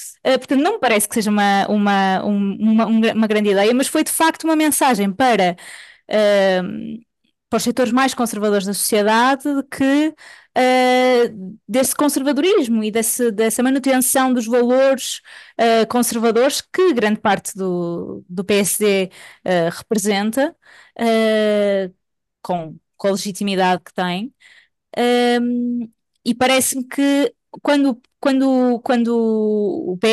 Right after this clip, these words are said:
S muda o, o logotipo, ah, já, quando, quando se tem qualquer conversa sobre, sobre este tipo de coisa, parece sempre, eh, pouco importante ou, ou pouco, eh, relevante, porque há sempre mais assuntos mais importantes para tratar, não é?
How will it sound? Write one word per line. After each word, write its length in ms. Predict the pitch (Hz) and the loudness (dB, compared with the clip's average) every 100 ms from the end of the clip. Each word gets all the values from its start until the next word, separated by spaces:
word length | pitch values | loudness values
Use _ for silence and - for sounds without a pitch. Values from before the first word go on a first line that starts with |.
| 233 | 2
S 280 | 226 - 202 | 2 -2 -4
muda 500 | 190 202 226 262 220 | -4 0 2 2 2
o, 520 | 202 214 202 190 185 | 0 0 0 0 -2
o 20 | |
logotipo, 400 | 202 202 196 240 | -2 0 0 0
ah, 80 | 214 | -2
já, 140 | 190 - - | -4 -6 -4
quando, 380 | 320 349 262 | -2 -2 -4
quando 160 | - 311 | -2 -2
se 140 | - | -2
tem 460 | - 294 277 220 - | 0 0 0 -2 -6
qualquer 280 | - 226 262 | -4 -2 -2
conversa 460 | 254 233 233 220 196 | 0 0 0 0 -2
sobre, 400 | - 202 185 196 | -2 -2 0 -2
sobre 220 | 226 196 | -2 -4
este 140 | 208 | -4
tipo 180 | - 196 | -6 -8
de 60 | - | -4
coisa, 400 | 214 220 214 240 - - - - | 0 2 2 -2 -4 -18 -16 -4
parece 260 | 262 269 - | 0 0 2
sempre, 380 | 269 262 254 254 - | 0 0 0 0 0
eh, 640 | 214 208 202 196 190 185 208 - | 0 2 2 2 0 -2 -6 -6
pouco 200 | 240 233 | -4 0
importante 520 | 233 - 233 233 214 | 0 0 0 0 2
ou, 120 | 196 185 | 0 0
ou 220 | 185 190 | -2 -4
pouco, 760 | 208 196 - 208 190 180 180 - - - - - _ | -4 -4 -4 -4 -2 -2 -4 -8 -20 -20 -20 -20 _
eh, 120 | - | -2
relevante, 600 | 196 - 220 190 240 233 - | -2 -2 -2 2 2 0 -2
porque 180 | - | -4
há 40 | 196 | -2
sempre 300 | - 226 226 | 0 -2 0
mais 220 | 226 214 | 0 0
assuntos 300 | 214 240 226 | 0 0 2
mais 220 | 233 220 | 2 2
importantes 360 | 220 - 226 - | 0 0 -2 0
para 140 | 226 | -2
tratar, 440 | 214 214 190 170 165 | 0 0 0 0 -2
não 100 | 180 | -4
é? 140 | 220 | -4